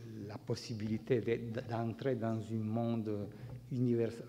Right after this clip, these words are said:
national et après mondial, comme il ferait après la, après la, la, après la Seconde Guerre mondiale, n'était pas possible. Il faut passer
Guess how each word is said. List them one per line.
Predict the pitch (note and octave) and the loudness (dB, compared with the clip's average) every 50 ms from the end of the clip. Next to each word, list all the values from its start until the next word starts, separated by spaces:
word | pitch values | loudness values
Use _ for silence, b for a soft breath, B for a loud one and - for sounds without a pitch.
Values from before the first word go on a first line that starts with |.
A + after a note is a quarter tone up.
| - A#2 | -6 -4
national | G#2+ A2+ A#2 A2+ - - - A2+ A2 A2 A2+ A#2+ B2+ B2 A#2 G#2+ | -2 -2 -2 -4 -6 -6 -4 -2 0 2 2 4 4 4 4 2
et | G#2 G2+ | 2 0
après | G2+ F#2+ - - - A2+ A2 A2 G#2+ G#2 | -2 -4 -6 -6 -4 -2 0 0 0 0
mondial, | G2+ G#2 G#2 G2+ G#2 G#2 G#2 G2+ G2 G2 A2+ B2+ C3 A#2 G#2 G2+ G2 - B B B B - | 0 -2 -2 -2 -2 0 0 0 0 0 0 0 0 0 -2 -2 -4 -6 B B B B -8
comme | - G#2+ F#2+ | -4 -2 -2
il | F#2+ - - | 0 -2 -4
ferait | - - G#2 - G2+ G2+ | -4 -6 -4 -4 -2 -4
après | G2 - - - A2 G2+ G#2 G2+ | -4 -6 -8 -10 -10 -8 -8 -8
la, | G#2 G2+ | -10 -10
après | G2+ - A2 A2 G#2 A2 G2 | -12 -8 -8 -6 -6 -4 -4
la, | G2 G#2+ G#2 - A2 - - G#2+ - - - - G2 | -6 -6 -6 -6 -10 -8 -6 -8 -8 -8 -8 -8 -6
la, | G2 G2+ - B B B B B B | -6 -6 -8 B B B B B B
après | A#2+ - A#2 | -6 -2 -2
la | A2 A2 | -2 -2
Seconde | - A2+ G#2+ A2+ G#2 G#2+ | -2 -2 0 0 0 2
Guerre | G2+ A#2 A2+ A#2 A#2 | 2 2 2 4 4
mondiale, | A#2 C3 C3+ D3+ E3 F3 - - | 4 4 4 4 2 2 0 2
n'était | B2 B2 B2+ B2+ - C#3+ | 4 4 4 6 6 4
pas | C3+ - C3+ B2+ | 6 6 2 2
possible. | - D3 - - - A2+ G2+ F2+ F#2 F2+ F2+ - - - B B B B B B B B B B - - | 4 0 0 0 -4 -6 -6 -6 -6 -6 -8 -8 -12 -16 B B B B B B B B B B -6 -4
Il | A#2+ A#2+ | -4 -2
faut | B2 - - D3+ D#3+ F3 D#3+ - - - - - | -2 -2 2 4 4 4 4 0 -8 -12 -10 -6
passer | - B2+ - - - C3+ C#3 D3 | -6 -6 -6 0 2 2 2 2